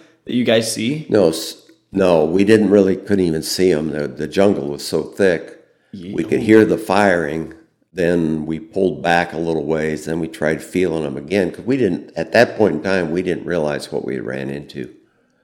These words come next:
Speaker 2: Uh, we thought we just ran into a few people.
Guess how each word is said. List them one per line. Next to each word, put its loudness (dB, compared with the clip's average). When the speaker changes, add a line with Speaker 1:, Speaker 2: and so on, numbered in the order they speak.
Speaker 2:
Uh, -14
we -4
thought -4
we -8
just -12
ran -6
into -14
a -16
few -18
people. -18